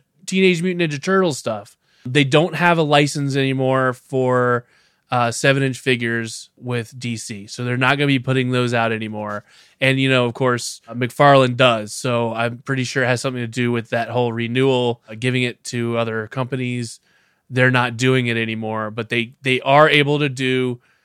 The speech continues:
they have the license to do things like these props. So I think that they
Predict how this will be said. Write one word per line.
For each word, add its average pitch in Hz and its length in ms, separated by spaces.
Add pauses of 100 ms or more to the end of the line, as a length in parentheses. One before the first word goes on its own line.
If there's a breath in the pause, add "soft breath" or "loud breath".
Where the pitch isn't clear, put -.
(180)
they 123 100
have 123 160
the 123 80
license 123 400
to 117 100
do 117 300
things 117 280
like 110 140
these 113 180
props. 165 400
So 117 160
I 110 120
think 135 240
that 131 160
they 127 260